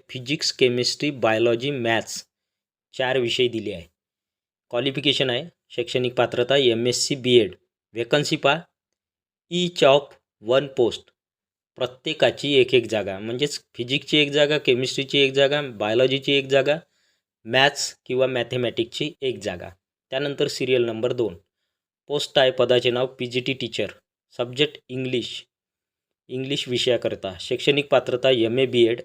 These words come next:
एक जागा. सिरियल नंबर थ्री, पोस्ट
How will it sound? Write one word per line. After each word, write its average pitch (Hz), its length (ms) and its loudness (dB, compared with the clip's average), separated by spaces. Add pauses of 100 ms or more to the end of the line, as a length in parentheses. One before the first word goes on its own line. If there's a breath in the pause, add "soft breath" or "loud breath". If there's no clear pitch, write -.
(140)
एक 127 180 -4
जागा. 90 300 -4 (880)
सिरियल 143 320 0
नंबर 127 360 0 (680)
थ्री, 143 280 -2 (380)
पोस्ट 147 360 -2